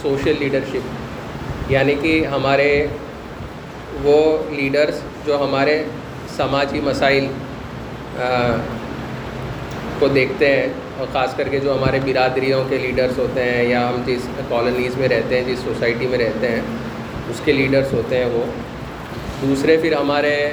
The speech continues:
آ، مذہبی لیڈرز ہیں جو ہماری دینی جماعتوں کے لیڈرز ہیں۔ تیسرے ہیں ہمارے سیاسی لیڈرز ہیں، پولیٹیکل لیڈرز ہیں۔ اب ان،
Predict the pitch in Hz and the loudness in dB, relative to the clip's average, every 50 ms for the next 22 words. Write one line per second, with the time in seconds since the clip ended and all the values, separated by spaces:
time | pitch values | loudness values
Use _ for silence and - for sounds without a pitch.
0 | 113 139 139 127 123 123 120 117 117 117 107 - - - - - 135 135 131 127 | -2 -4 -4 -2 -2 -2 -2 -4 -4 -6 -6 -8 -10 -10 -10 -6 -4 -2 -2 0
1 | 135 151 143 139 156 151 147 143 135 143 143 139 135 - 135 127 131 127 - - | 2 4 4 4 4 4 4 4 4 4 4 2 2 0 -2 -2 -4 -4 -8 -10
2 | - - - - - - - 131 135 127 127 135 131 135 135 135 131 131 131 131 | -12 -12 -12 -12 -12 -10 -6 -2 0 0 2 2 2 2 0 0 0 0 0 2
3 | 131 131 123 120 123 123 123 135 131 - 139 127 127 123 123 127 123 123 - 123 | 2 2 2 2 2 0 0 0 0 0 -2 -2 0 0 2 2 2 2 0 -2
4 | 113 113 - - - - - - - - - - - - - - - - - - | -2 -2 -4 -6 -6 -6 -6 -8 -8 -8 -8 -8 -8 -8 -8 -8 -8 -8 -8 -8
5 | - - - - - 143 143 139 143 160 156 151 151 151 151 147 143 139 139 139 | -8 -8 -8 -6 -2 0 2 2 4 4 6 6 6 4 4 2 2 2 2 2
6 | 147 143 143 139 139 139 139 135 - 156 135 135 135 127 127 127 127 139 143 135 | 2 0 0 0 0 2 2 2 2 -2 -2 -4 -2 0 0 -2 0 -2 -2 -2
7 | 139 135 123 123 120 120 120 123 131 123 120 117 110 113 113 110 113 113 113 113 | -2 -2 -4 -4 -4 -4 -2 -2 -2 0 0 0 0 2 0 0 0 0 -2 -4
8 | 113 - - - - - - - - - - - - - - - - - - - | -4 -4 -6 -6 -6 -6 -6 -6 -6 -6 -6 -8 -8 -8 -8 -8 -8 -8 -8 -6
9 | - - - - - - - - - - - - - - 156 156 156 160 - 165 | -6 -6 -6 -6 -6 -6 -6 -6 -4 -4 -4 -4 -2 2 2 2 2 2 0 0
10 | 160 165 170 175 175 | 2 4 4 4 4